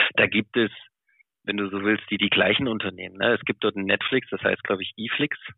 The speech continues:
ja, im asiatischen Raum, ja, was im Grunde das Gleiche ist, aber eben lokalen Content, also asiatischen Content zur Verfügung stellt. Und eventuell ist es halt, ähm, deswegen in,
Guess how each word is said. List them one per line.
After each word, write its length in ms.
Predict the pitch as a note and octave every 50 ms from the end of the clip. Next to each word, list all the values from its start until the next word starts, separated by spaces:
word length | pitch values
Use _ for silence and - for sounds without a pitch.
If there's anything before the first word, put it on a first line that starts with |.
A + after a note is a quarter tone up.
| _ _
ja, 220 | - G#2 G#2+ A2+ A#2
im 100 | A2+ A2
asiatischen 600 | A2 A2 - G#2+ G#2+ G#2+ - - - - A#2+ G#2+
Raum, 340 | G#2 G2+ G#2 A#2+ C#3 D3 C3 -
ja, 160 | G2+ G2+ G2
was 100 | G2+ G2+ -
im 100 | - G#2+
Grunde 260 | - - A2 G#2+ A2
das 140 | G#2+ G#2 G2+
Gleiche 320 | - - G2 G2+ A2+ A#2 B2+
ist, 140 | A2 -
aber 300 | - A2 A2 B2 C3+ C#3
eben 180 | A#2 B2+ B2+ B2+
lokalen 420 | B2 B2 - - B2+ B2 B2+ B2+
Content, 400 | B2 - C3+ D3+ D#3 - A2+ G2
also 180 | G2+ G2 F#2+ G2+
asiatischen 560 | F#2 G2+ - - G#2+ A#2 - - - - G#2
Content 380 | - - G2+ F2+ - - F#2+ -
zur 120 | _ - -
Verfügung 420 | - F#2+ - - G2 F#2 G2 G2+
stellt. 280 | - - A2 A2 A#2 - - - - - - - - - - -
Und 140 | - - G2+
eventuell 480 | G2 G2+ G2+ G#2 G#2 - A2+ G#2+ G#2+ G#2
ist 180 | - - -
es 120 | - G2+ - - -
halt, 300 | G#2+ G2+ G2+ G2+ G2 - - -
ähm, 240 | G2 G2 G2 G2 G2
deswegen 460 | - G2+ - - - A2 G#2 G#2+ G#2+
in, 540 | - F2 G2 G2 G2+ G2+ G2 G2 G2 - -